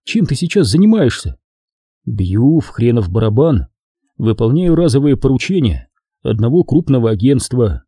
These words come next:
Иногда работаю самостоятельно, если подворачивается клиент,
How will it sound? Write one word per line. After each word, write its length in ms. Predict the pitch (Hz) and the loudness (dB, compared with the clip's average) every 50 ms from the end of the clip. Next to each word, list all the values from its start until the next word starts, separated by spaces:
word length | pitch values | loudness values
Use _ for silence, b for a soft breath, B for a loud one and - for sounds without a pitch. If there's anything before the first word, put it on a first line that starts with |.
| _ _ _ _ _ _ _ _ _ _ - | _ _ _ _ _ _ _ _ _ _ -6
Иногда 500 | - 107 104 107 117 107 107 135 175 - | -4 -2 0 0 0 0 0 0 0 0
работаю 400 | 123 104 120 160 165 151 131 117 | 0 0 0 0 2 2 0 0
самостоятельно, 1080 | - 120 113 120 107 - - 110 110 127 139 131 - 123 127 127 120 104 73 - - _ _ _ _ _ _ | 0 -2 -2 -2 -2 -2 -2 0 2 2 0 0 0 0 0 0 0 -2 -4 -6 -12 _ _ _ _ _ _
если 320 | 113 - 117 - 131 131 | -4 -4 -2 -2 -2 -2
подворачивается 800 | 120 - 123 123 131 147 175 - - - 120 117 113 - - 117 | -2 -2 0 0 0 2 2 0 -2 -2 -2 -4 -4 -4 -4 -4
клиент, 520 | - 120 123 160 185 156 110 76 - _ | -2 0 0 2 2 0 0 -2 -6 _